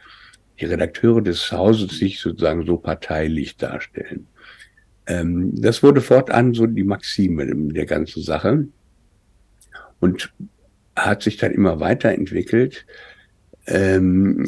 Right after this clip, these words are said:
also sozusagen auch wurde so trainiert, das Personal in den Rundfunkhäusern waren, ähm, ja, waren immer mehr, ich sag jetzt mal ein bisschen blöde Nobodies. Ähm, es gab die Formel von der, ähm,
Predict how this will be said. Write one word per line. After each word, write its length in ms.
also 180
sozusagen 320
auch 200
wurde 380
so 120
trainiert, 680
das 100
Personal 640
in 100
den 160
Rundfunkhäusern 840
waren, 240
ähm, 720
ja, 340
waren 260
immer 240
mehr, 500
ich 140
sag 220
jetzt 100
mal 100
ein 60
bisschen 320
blöde 340
Nobodies. 720
Ähm, 920
es 300
gab 220
die 100
Formel 480
von 280
der, 520
ähm, 500